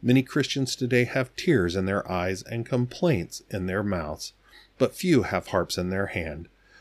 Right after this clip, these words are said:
blessing and glorifying God. Let us honor God this way. Praise is the quit, is the quit rent we pay to God, while God renews our lease.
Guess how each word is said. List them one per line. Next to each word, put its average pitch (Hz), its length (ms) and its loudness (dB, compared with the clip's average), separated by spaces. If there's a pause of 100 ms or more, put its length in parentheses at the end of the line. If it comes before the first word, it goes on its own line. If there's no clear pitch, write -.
(180)
blessing 110 420 4
and 117 160 2
glorifying 101 640 0
God. 87 400 -4 (240)
Let 117 140 0
us 123 200 -2
honor 156 300 2
God 82 300 -4
this 95 260 -4
way. 82 300 -4 (560)
Praise 117 300 4
is 113 120 -4
the 113 100 -2
quit, - 360 2 (160)
is 107 160 -2
the 117 100 -2
quit - 320 0
rent 92 320 -4
we 98 100 0
pay 98 240 0
to 98 80 0
God, 92 420 -2 (260)
while 101 160 2
God 104 260 2
renews 113 640 4
our 98 240 0
lease. 90 480 -4